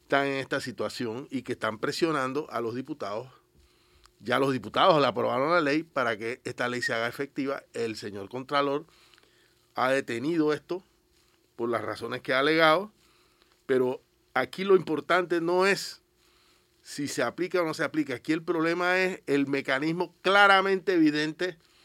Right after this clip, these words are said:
de que si yo te apruebo esto, tú me apruebas esto. Si yo te hago esto, tú me haces esto otro. O sea, la relación, el intercambio de favores que hay entre un órgano del Estado y otro.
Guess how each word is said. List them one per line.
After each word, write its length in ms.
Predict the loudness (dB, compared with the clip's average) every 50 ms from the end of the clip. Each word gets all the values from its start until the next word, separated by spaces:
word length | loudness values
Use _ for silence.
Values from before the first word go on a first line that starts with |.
| _ _ _ _ _ _ -4
de 160 | -4 -4 -4
que 120 | -4 -8
si 200 | -8 -8 -8 -4
yo 180 | 0 0 0 2
te 80 | 2 2
apruebo 400 | 2 4 4 4 6 6 6 4
esto, 220 | 2 0 -2 -2
tú 100 | -2 -2
me 120 | 0 0
apruebas 420 | 0 0 0 0 0 2 2 2 0
esto. 300 | 0 0 -6 -14 -14 -14
Si 220 | -16 -18 -18 -18 -12
yo 240 | -6 -4 -4 -2 0
te 100 | 2 2
hago 300 | 4 4 4 4 2 2
esto, 200 | 2 0 -4 -6
tú 120 | -6 -4
me 120 | -2 0 0
haces 440 | 0 0 0 -2 -4 -4 -4 -4
esto 240 | -4 -6 -6 -6 -4
otro. 300 | -4 -4 -4 -6 -8 -12
O 580 | -12 _ _ -20 -20 -20 -20 -20 _ _ _ -6
sea, 180 | -2 0 2
la 160 | 4 4 2 2
relación, 800 | 2 0 0 0 0 -2 -4 0 4 4 6 6 4 0 -6 _ _ _ _ _ _ _ _ _ _ _ -2
el 160 | 0 2 2
intercambio 960 | 2 2 0 0 0 0 0 0 -2 2 4 4 4 4 4 4 4 4 6
de 140 | 4 2 0
favores 640 | 2 4 4 6 6 4 4 2 -2 -4 -10 -20 _ _ _ _ _ _ _ _ _
que 160 | -4 -2 2
hay 240 | 2 4 4 2 0 -2
entre 260 | -6 -6 -4 -4 -4
un 180 | -2 -2 -2 -2
órgano 480 | -2 -2 0 2 2 2 2 2 2
del 80 | 2 2
Estado 500 | 2 0 0 0 2 4 4 2 0 -2
y 160 | -4 -6 -4
otro. 360 | -4 -4 -4 -6 -10 -16 -18